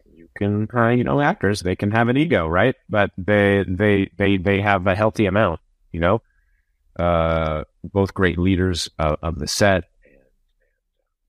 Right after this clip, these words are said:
welcoming and, and thankful for their crew, knowing that they're part of a team. I think that's such a huge thing,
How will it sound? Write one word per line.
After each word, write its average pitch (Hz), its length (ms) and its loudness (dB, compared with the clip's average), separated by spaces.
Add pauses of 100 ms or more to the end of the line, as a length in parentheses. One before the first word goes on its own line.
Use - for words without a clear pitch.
(120)
welcoming 85 600 0
and, 71 300 -4
and 69 360 -4
thankful 90 380 2
for 80 180 -2
their 73 160 0
crew, 95 480 2 (160)
knowing 82 280 2
that 73 120 -6
they're 73 140 0
part 78 180 -2
of 69 80 -6
a 76 60 -10
team. 90 360 4
I 76 60 -4
think 80 200 -4
that's - 160 -8
such - 200 -8
a - 40 -14
huge - 480 0
thing, 85 340 2